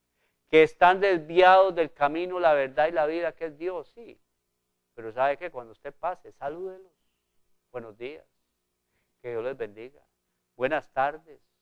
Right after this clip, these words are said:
Que Dios lo acompañe. Dios lo proteja". Ahí hay un ser humano.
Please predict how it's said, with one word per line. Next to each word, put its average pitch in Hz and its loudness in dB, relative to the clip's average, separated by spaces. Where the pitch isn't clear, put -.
Que 127 -12
Dios 127 -8
lo 160 -4
acompañe. 135 -20
Dios 135 -10
lo 147 -6
proteja". 139 -12
Ahí 165 -8
hay 117 -20
un 123 -20
ser 127 -12
humano. 123 -20